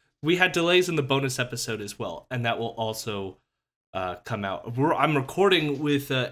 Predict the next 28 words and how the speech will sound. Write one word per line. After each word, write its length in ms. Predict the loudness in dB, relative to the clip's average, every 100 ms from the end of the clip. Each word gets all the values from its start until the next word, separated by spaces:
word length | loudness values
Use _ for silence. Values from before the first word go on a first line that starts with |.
| 0
Eric 360 | 0 0 -4
tonight, 440 | -8 -6 -4 -6 -8
so 400 | -4 -2 -2 -6 _ _ _
we 100 | 2
will 140 | 4 4
have 300 | 4 2 2
the 200 | 2 2
December 640 | 2 0 4 4 4 4
bonus 400 | 4 4 2 2
episode 420 | 0 -2 -4 0
out, 260 | 2 2 0
and 200 | -2 2
then 140 | 2
eventually 600 | 2 0 0 0 0 0 -2
in 80 |
January, 440 | 2 2 2 2 0
we, 120 | -2
we 260 | -6 -6 -4
will 240 | -2 -4
record 340 | -6 -6 -8
the 60 | -6
January 400 | -8 -10 -8 -10
episode. 320 | -12 -12 -12
So 140 | -6 0
sorry 240 | 4 4
for 100 | 2
the 80 | -2
delays, 640 | 0 2 4 4 2 -2